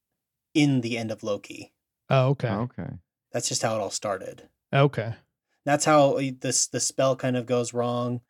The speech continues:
Speaker 1: in, uh, Spider-Man, and then it just leads to the madness in Doctor Strange, 'cause there's, there isn't that, that singular guy that's there to watch to make sure that things are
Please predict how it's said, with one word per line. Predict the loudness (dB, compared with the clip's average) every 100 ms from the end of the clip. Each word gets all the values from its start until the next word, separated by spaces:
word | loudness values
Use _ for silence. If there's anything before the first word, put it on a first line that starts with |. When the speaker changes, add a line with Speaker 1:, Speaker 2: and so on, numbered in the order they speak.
| _ _ _ -8
Speaker 1:
in, | -6 -4 -6 -10 -12 -12
uh, | -8 -8 -6
Spider-Man, | -6 0 0 2 2 2 2 2 -2 -6
and | -10 -10
then | -10 -10 -12
it | -14
just | -14 -10
leads | -8 -8
to | -8
the | -6
madness | -6 -6 -6 -6 -6 -8
in | -10 -8
Doctor | -8 -8 -12
Strange, | -6 -4 -4 -6 -6
'cause | -4 -4
there's, | -4 -6 -8 _ _ -2
there | 2
isn't | 2 2 4
that, | 2 2 -6 _ _ _ _
that | -2 0
singular | 2 4 6 6 6 6 6 2 _ _ -10
guy | 2 4 6 4 2 -2 -10 _ _ _
that's | -2 0 0 0 -4
there | 0 2 2
to | 2
watch | 2 2 0 -4 -4
to | -4
make | -4 -4
sure | 0 2 2 0 -6 _ _ _
that | -12 -4 0 0 -2 -2
things | 0 2 2
are | 0 0 -4